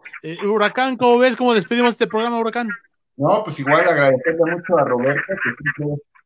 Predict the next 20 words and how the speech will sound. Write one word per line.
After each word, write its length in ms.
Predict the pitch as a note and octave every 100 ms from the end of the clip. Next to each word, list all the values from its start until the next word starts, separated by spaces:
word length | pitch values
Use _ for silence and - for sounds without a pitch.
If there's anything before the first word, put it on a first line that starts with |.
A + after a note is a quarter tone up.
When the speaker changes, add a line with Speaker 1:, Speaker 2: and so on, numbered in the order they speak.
| _ _ _
Speaker 2:
es 160 | D3+ D3+
un 140 | F3
tipazo, 580 | F3 - D#3 D#3+ G3+ F3
y, 320 | D3 B2+ C#3+
y 40 | C#3
también 340 | C3+ D3+ F3 F#3
que, 340 | F#3 E3 C#3+ B2+ - - - -
que 60 | D3+
lo 200 | D3 C#3+
siga, 240 | G#3+ G#3+ F3+
¿no? 220 | G3 B3 A#3 F3 D#3 D3 C#3 D3
Y, 60 |
y 200 | C#3+ C3+ -
su 140 | C#3+
página 500 | - F3 F#3 F3 D#3
de 420 | C#3+ C3+ C3 B2+ A#2+
su 100 | C3
banda 380 | B2 D3+ E3+ F#3 E3
de 300 | C3 A#2+ A#2 - - _ -
Roconexión, 1000 | - C3+ - C3+ C3+ C3 - D#3 F#3 C4